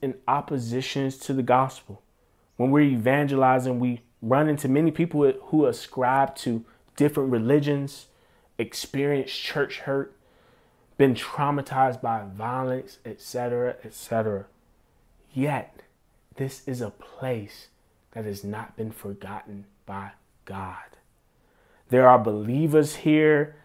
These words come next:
there are churches here, and God has raised up another church by his grace, C H C C, to proclaim his message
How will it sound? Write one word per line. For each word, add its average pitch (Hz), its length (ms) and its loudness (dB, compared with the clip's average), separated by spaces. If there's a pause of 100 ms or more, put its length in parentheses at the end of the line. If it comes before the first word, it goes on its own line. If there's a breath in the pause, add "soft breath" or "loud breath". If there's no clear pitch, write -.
there 120 120 6
are 101 120 2
churches 151 720 -2
here, 143 480 0 (340 soft breath)
and 131 200 -4
God 147 340 2
has 131 280 -6
raised 143 460 -2
up 135 160 -6
another 143 500 -2
church 131 360 -8
by 117 160 -4
his 120 160 -8
grace, 139 340 -2
C 143 240 0
H 139 160 2
C 127 180 -2
C, 165 600 0 (480 soft breath)
to 156 100 2
proclaim 165 760 -2
his 147 300 -8
message 110 760 -12